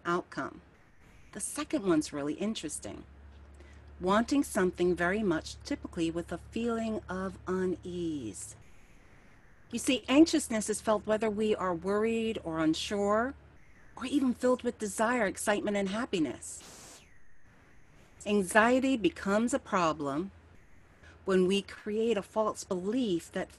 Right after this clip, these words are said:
feeling anxiety is bad or wrong. Anxiety is simply part of the human condition. It's normal, my friends. Now, you may think,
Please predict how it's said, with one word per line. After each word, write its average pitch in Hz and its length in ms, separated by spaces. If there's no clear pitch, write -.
feeling 247 580
anxiety 208 1000
is 190 400
bad 202 400
or 180 160
wrong. 185 520
Anxiety 220 760
is 165 100
simply 220 320
part 226 400
of 160 140
the 165 60
human 233 380
condition. 190 600
It's 185 180
normal, 240 340
my 196 140
friends. 185 560
Now, 202 220
you 208 180
may 208 180
think, 311 520